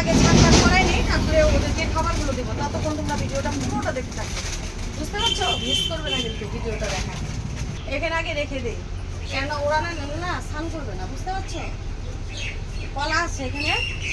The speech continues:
তো আমরা দোকানে গেলাম যে কলা আনতে আর কি, তো কলাগুলো পেলাম না, কেননা, আহ, কলা হলো না, মানে লোকটা বললো আর কি, দাদাটা বললো যে, "দিদি বোন কলাটা পাকে নাই, তো তুমি বিকালে নিয়ে যাও, একটু আধা পাকে হয়েছে, তো খেতে পারবে না।" তো তিনটা কলা ছিল মোটা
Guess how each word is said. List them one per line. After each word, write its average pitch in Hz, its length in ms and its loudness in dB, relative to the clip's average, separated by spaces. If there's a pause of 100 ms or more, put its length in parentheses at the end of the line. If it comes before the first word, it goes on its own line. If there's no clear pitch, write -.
তো - 100 -4
আমরা 277 200 -4
দোকানে 359 340 0
গেলাম 320 180 0 (100)
যে - 140 -6
কলা 359 220 2
আনতে 277 240 -4
আর 233 120 -4
কি, 320 80 -4 (140)
তো 302 60 -4 (140)
কলাগুলো 320 420 -2 (100)
পেলাম 330 220 -2 (100)
না, 214 140 -4
কেননা, 262 320 -2
আহ, - 760 -4
কলা 311 240 2 (100)
হলো 277 240 2
না, 427 80 4 (280)
মানে 254 160 -2 (300)
লোকটা 302 320 -2
বললো 311 240 -2
আর 262 80 -2
কি, 294 140 -4
দাদাটা 320 340 -2
বললো 285 220 -4
যে, 285 120 -2
"দিদি 277 200 -4 (140)
বোন 330 220 0 (120)
কলাটা 294 360 2
পাকে 392 220 2 (100)
নাই, 339 140 2 (480)
তো - 140 4
তুমি 359 220 2
বিকালে 427 340 0
নিয়ে 311 180 0
যাও, 233 180 -4
একটু - 120 -6 (140)
আধা 277 200 -2
পাকে 285 220 -4
হয়েছে, 269 240 -6 (240)
তো 262 40 -6 (100)
খেতে 311 240 -4
পারবে 285 260 0
না।" - 60 2 (500)
তো - 40 0 (100)
তিনটা - 320 2
কলা - 260 4
ছিল 330 140 0 (140)
মোটা 370 180 2